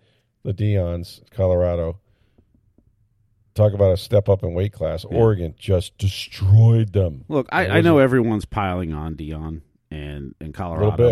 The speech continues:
Speaker 1: bit. A little bit.
Speaker 2: Anyone who thought that they were college football playoff bound this year
Speaker 1: Mm-hmm.
Speaker 2: hasn't watched them. I mean, are they a hell of a lot better than they were last year? Absolutely. Is he?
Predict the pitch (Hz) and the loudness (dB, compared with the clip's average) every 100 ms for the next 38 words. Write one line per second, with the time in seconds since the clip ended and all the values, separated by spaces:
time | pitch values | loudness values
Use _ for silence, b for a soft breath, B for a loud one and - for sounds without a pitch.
0 | 98 - _ _ _ _ 98 104 120 117 | 0 -6 _ _ _ _ -4 -2 0 0
1 | 98 _ b b b b b _ 156 190 | -2 _ b b b b b _ -2 0
2 | 185 151 135 123 - 123 117 104 - 92 | 4 4 4 2 2 2 2 0 -6 -8
3 | 101 101 98 98 95 90 85 _ _ _ | -4 -4 -2 -2 -2 -4 -6 _ _ _
4 | _ _ _ _ _ _ - 117 113 104 | _ _ _ _ _ _ -6 -2 -2 -2
5 | 113 101 92 107 95 82 - 85 76 76 | -2 -2 -4 -4 -4 -4 -6 -8 -8 -8
6 | 73 73 62 58 _ _ _ _ _ _ | -10 -12 -12 -14 _ _ _ _ _ _
7 | 120 110 92 104 107 110 - 104 127 123 | -4 -2 0 0 0 -4 -8 -6 -2 0
8 | 110 104 87 - - 60 101 104 95 120 | 0 0 -2 -4 -12 -10 -6 -6 -4 -2
9 | 120 139 131 _ _ _ _ _ _ _ | 0 0 -2 _ _ _ _ _ _ _
10 | _ _ _ _ - - 131 139 147 123 | _ _ _ _ -12 -4 0 2 2 4
11 | 135 139 139 139 143 139 135 - 147 143 | 4 6 4 2 0 -2 -4 -4 -6 -6
12 | 127 - 127 - 101 87 - 57 - _ | -6 -6 -4 -4 -6 -6 -10 -16 -18 _
13 | _ _ _ _ _ 98 - 117 | _ _ _ _ _ -10 -6 -6